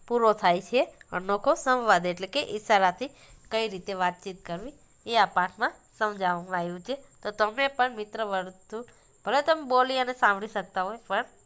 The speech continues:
આ રમત રમી શકો છો અને એનાથી ઘણા બધા ફાયદા થાય છે કે કોઈ જે સાંભળી અને, અ, બોલી નથી શકતું એની સાથે તમે આસાનીથી વાત કરી શકો છો, બરાબર?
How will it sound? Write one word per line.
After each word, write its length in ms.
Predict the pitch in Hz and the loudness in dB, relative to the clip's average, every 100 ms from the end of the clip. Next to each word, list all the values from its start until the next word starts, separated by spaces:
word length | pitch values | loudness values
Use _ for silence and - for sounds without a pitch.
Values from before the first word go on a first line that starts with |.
| - | 0
આ 160 | 196 | 2
રમત 400 | 196 190 240 254 | 2 0 -4 -4
રમી 300 | 185 185 196 | -6 -6 -6
શકો 300 | 196 190 190 | -6 -6 -6
છો 220 | 180 - 220 _ _ _ - | -10 -10 -12 _ _ _ -12
અને 240 | 185 254 - | -8 -10 -12
એનાથી 360 | - 190 202 262 | -10 -4 -4 -4
ઘણા 280 | 262 208 214 | -6 -2 -2
બધા 240 | 196 185 | -2 -4
ફાયદા 400 | 190 202 190 190 | 0 0 2 0
થાય 240 | 190 190 185 | 0 -2 -2
છે 260 | 240 262 - - - | -6 -8 -10 -20 -18
કે 100 | 202 | -14
કોઈ 260 | 196 208 214 | -2 -2 0
જે 160 | 196 | -4
સાંભળી 440 | 190 185 185 196 220 | -4 -2 -4 -4 -6
અને, 300 | 208 220 330 - _ _ | -4 -6 -8 -12 _ _
અ, 120 | 170 | -6
બોલી 320 | 175 202 220 240 | -4 -2 -2 0
નથી 240 | 277 285 | -2 -2
શકતું 300 | 247 208 208 | -4 -4 -4
એની 180 | 180 202 | -8 -8
સાથે 440 | 214 196 185 185 208 | -4 0 0 0 -6
તમે 340 | 202 180 196 - _ _ - | -6 -4 -8 -10 _ _ -6
આસાનીથી 680 | - 190 208 185 185 214 330 _ _ | 0 0 0 -4 -6 -12 -12 _ _
વાત 340 | 175 196 196 | 0 0 0
કરી 180 | - 165 | -10 -10
શકો 320 | 175 170 - | -8 -10 -10
છો, 160 | 151 - | -16 -14
બરાબર? 360 | 180 220 302 | -6 -2 -2